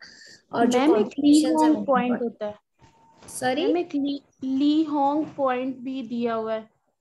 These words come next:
Speaker 1: हाँ, वो midline का, वो जो, अ, supraumbilical होता है, अम, it is midway between the xiphi, uh, ये जो xiphi sternum, uh,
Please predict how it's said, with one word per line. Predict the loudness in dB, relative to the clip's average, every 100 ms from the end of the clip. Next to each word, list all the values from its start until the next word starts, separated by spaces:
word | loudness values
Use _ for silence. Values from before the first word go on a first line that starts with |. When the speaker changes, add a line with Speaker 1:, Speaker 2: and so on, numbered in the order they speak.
| -2
Speaker 1:
हाँ, | 2 2 2
वो | 2 2 2 0
midline | 2 2 2 0 -2
का, | -2 -2
वो | -2
जो, | 0 0
अ, | 0 -2 -4
supraumbilical | -6 -6 -6 -4 -4 -6 -6 -6
होता | -6 -8
है, | -12 -14 _ _ _ -8
अम, | -2 0 0 0 -2 -4 -6 -6 -10 -14 _ _ _ _ _ _ -20 -16 -10
it | -6 -2
is | 2 2
midway | 2 0 0 0 -4
between | -4 -6 -6
the | -4
xiphi, | -4 -4 -4 -4 -2 -2
uh, | -2 -2
ये | 0 -2
जो | -4 -6
xiphi | -6 -8 -12 -14
sternum, | -8 -6 -4 -6 -8 -8
uh, | -8 -8 -6 -6